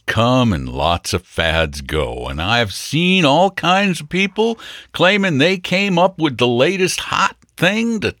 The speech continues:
turn lead into gold. And so many clients, and therefore their advisors, are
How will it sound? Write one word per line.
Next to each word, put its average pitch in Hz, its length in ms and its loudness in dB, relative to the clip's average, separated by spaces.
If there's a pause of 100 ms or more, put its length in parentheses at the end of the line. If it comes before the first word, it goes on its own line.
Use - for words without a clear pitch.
(100)
turn 165 920 0 (2000)
lead 92 320 0
into 113 180 2
gold. 90 640 2 (3000)
And 110 640 2 (2250)
so 185 260 2
many 180 240 4
clients, 104 720 0
and 98 160 2
therefore 110 380 2
their 98 240 4
advisors, 82 800 0 (1040)
are 107 140 0